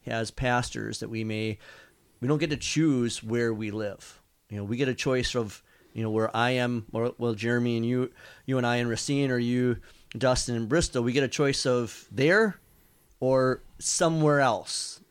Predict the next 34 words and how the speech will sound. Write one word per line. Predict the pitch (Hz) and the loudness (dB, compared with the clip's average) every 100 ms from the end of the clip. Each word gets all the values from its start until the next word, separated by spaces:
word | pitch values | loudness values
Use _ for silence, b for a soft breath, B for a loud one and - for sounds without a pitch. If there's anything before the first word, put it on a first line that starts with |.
| - | -10
and | 110 113 | -6 -4
not, | 113 113 113 - - - - | -2 0 -2 -8 -16 -16 -12
you | 113 | -10
know, | 117 | -8
"Hey, | 123 170 - | -4 -6 -4
you | - | -4
know | 165 | 0
what? | 156 151 | 0 0
I | 139 | 0
wanna | 147 139 127 | 0 0 -2
move | 127 127 120 - | -4 -4 -6 -8
to | - 123 120 117 117 110 b b - | -8 -4 0 2 0 -2 b b -8
Arizona | 117 117 110 117 113 113 107 - | -4 -2 -4 -4 -4 -2 -4 -4
or | 110 | -2
Louisiana | 120 127 131 123 107 117 117 117 110 | 0 2 2 0 -2 -4 -2 -4 -6
or | 104 | -10
Florida | - - 127 131 123 | -10 -2 2 2 2
or | 113 | 0
wherever | 113 123 143 143 131 | 0 0 0 0 -2
it | 123 | -2
is, | 151 123 120 113 b b b b _ _ | 0 0 0 -4 b b b b _ _
like | 123 117 143 | -6 -4 -2
other | 147 151 | 0 0
people | 135 127 | -2 -2
might | 117 117 117 | -4 -2 -4
be | 123 | -2
able | 117 117 | -2 -2
to | 113 | -2
do | 107 120 117 | -2 -2 -2
and | 113 | -4
look | 117 | -6
for | - | -6
a | 113 | -8
business, | 98 147 120 110 - - - | -2 -2 -2 -6 -8 -10 -12